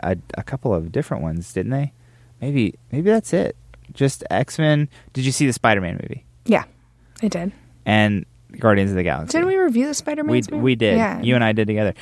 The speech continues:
Speaker 1: Yeah, so would you say this is better than Spider-Man?
Speaker 2: I love Spider-Man. Spider-Man's always been my favorite, but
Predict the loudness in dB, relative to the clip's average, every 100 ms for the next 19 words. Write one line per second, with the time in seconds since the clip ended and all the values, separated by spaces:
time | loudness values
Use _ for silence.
0 | -16 -4 2 2 2 2 2 2 2 2
1 | 2 2 2 0 0 2 2 2 0 2
2 | 2 2 -2 -4 -8 _ _ _ -20 -20
3 | -20 -20 _ _ _ _ _ _ _ _
4 | _ -2 2 0 0 0 0 0 -2 -4
5 | -2 2 2 2 2 0 0 -2 -2 -2
6 | 0 0 0 -2 -6 -2 2